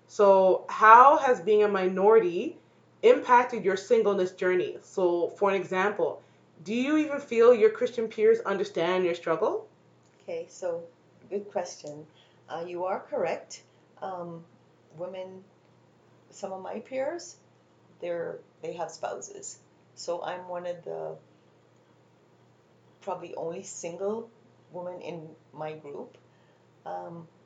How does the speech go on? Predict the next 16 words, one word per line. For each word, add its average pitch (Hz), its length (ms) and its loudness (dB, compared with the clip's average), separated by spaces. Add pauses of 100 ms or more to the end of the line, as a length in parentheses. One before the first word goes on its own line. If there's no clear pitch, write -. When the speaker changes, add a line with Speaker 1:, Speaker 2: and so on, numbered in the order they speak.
(320)
Speaker 2:
is 247 160 -8
it 302 80 -4
a 339 100 -8
struggle? 311 580 -6 (380)
Sometimes 294 580 -6
it 180 80 -4
is, 151 380 -10 (180)
but 190 320 -2
I 196 140 -2
don't 226 500 -6 (460)
vocalize 262 540 -4
it 311 100 -14
that 311 220 -8
much. 320 400 -10 (440)
But, 202 380 0
um, 185 400 -6